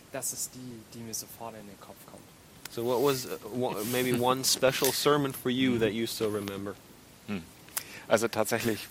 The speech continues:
Speaker 3: würde es mir schwerfallen, eine einzige rauszunehmen. Äh, es gibt wirklich viele. Ähm, eine, die mir persönlich, äh, wichtig geworden ist, auch weil ich selber, äh,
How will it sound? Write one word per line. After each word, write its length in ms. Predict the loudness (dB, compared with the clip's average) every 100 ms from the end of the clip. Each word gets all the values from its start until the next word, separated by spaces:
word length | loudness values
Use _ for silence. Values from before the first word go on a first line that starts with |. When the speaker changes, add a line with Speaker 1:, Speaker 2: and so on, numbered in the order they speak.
| 0
Speaker 3:
würde 200 | 0 0
es 100 | -2
mir 120 | -2
schwerfallen, 640 | -2 0 -2 -2 -2 -2
eine 300 | -2 -2 -2
einzige 520 | -4 -4 -6 -4 -4 -2
rauszunehmen. 960 | -2 -2 -6 -8 -8 -8 -8 -8 -10 -12 -18 -20 -20 -20 -20 -20 -12
Äh, 220 | -8 -8
es 140 | -8 -6
gibt 180 | -6 -6 -14 -20 -16 -2
wirklich 420 | 0 0 -4 -8
viele. 440 | -8 -8 -6 -4 -6 -10 -16 -16 -16 -20 -20 -14
Ähm, 400 | -8 -6 -6 -10 -14 -20 -20 -20 -18 -18 -16 -2
eine, 220 | 2 2
die 200 | 0 -4
mir 180 | -2 -2
persönlich, 680 | -2 0 2 2 0 -4 -12 -4
äh, 220 | -2 -2
wichtig 300 | -8 -8 -10 -12 -20 -20 -8
geworden 880 | -6 -6 -4 2 4 4 2 -6 -8
ist, 320 | -4 -4 -4 -4
auch 200 | -2 -2 0
weil 260 | 2 2
ich 100 | -2
selber, 460 | 2 2 4 0 0 -8 -20 -20 -20
äh, 100 | -12